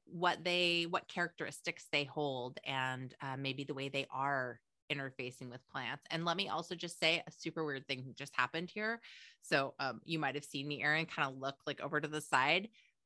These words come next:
Literally, like, a crystal that was sitting on my desk just moved over and fell off.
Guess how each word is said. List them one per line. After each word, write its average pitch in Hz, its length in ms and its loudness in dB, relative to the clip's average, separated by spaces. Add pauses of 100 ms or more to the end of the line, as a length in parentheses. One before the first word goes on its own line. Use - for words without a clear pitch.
(120)
Literally, 240 640 8
like, 226 220 4
a 160 60 -2
crystal - 480 0
that 160 120 0
was - 220 -4
sitting 160 240 4
on 151 120 -2
my 151 140 4
desk 143 380 2 (180)
just 156 260 0
moved 160 360 0
over 147 300 -2
and 135 220 -4
fell 127 200 0
off. - 180 -2